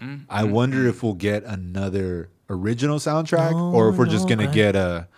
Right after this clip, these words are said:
Speaker 2: you
Speaker 1: Mm.
Speaker 2: know, a remix
Speaker 3: I,
Speaker 2: songs
Speaker 3: I
Speaker 2: of,
Speaker 3: think
Speaker 2: of
Speaker 3: having
Speaker 2: sorts.
Speaker 3: the, the Kendrick added was, like, a good, like, little affirmation, like,
Speaker 2: You have
Speaker 3: it's
Speaker 2: to have
Speaker 3: coming.
Speaker 2: Kendrick
Speaker 3: It's coming.
Speaker 1: Well, Tems
Speaker 2: at this
Speaker 1: already
Speaker 2: point.
Speaker 1: came out.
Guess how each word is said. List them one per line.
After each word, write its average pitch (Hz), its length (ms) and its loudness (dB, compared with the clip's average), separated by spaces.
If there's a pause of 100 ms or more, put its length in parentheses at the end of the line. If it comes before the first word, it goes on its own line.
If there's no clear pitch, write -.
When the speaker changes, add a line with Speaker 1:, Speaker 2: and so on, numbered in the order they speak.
(160)
Speaker 2:
you 110 380 -4
Speaker 1:
Mm. 98 40 -2
Speaker 2:
know, 85 440 -4
a 90 240 -4
remix 101 480 -4
Speaker 3:
I, - 40 -10
Speaker 2:
songs 98 540 0
Speaker 3:
I 190 120 2
Speaker 2:
of, 214 120 2
Speaker 3:
think 202 600 2 (560)
Speaker 2:
of 123 60 -2
Speaker 3:
having 151 360 4
Speaker 2:
sorts. 139 140 2
Speaker 3:
the, 135 440 4
the 135 100 -2
Kendrick 131 460 -2
added 127 360 -2
was, 127 220 0
like, 123 160 -4
a 123 60 -4
good, 123 300 -2
like, 120 180 -2
little 120 260 -2
affirmation, 117 600 -4
like, 107 340 -10 (520)
Speaker 2:
You 156 100 4
have 165 120 6
Speaker 3:
it's - 80 -2
Speaker 2:
to 139 80 6
have 113 100 6
Speaker 3:
coming. 98 140 0
Speaker 2:
Kendrick 104 340 0
Speaker 3:
It's 127 80 -4
coming. 110 340 -4 (100)
Speaker 1:
Well, 139 120 0
Tems 185 300 -2
Speaker 2:
at 214 60 0
this 185 120 0
Speaker 1:
already 147 220 4
Speaker 2:
point. 143 140 -2
Speaker 1:
came 135 140 -2
out. 127 300 -2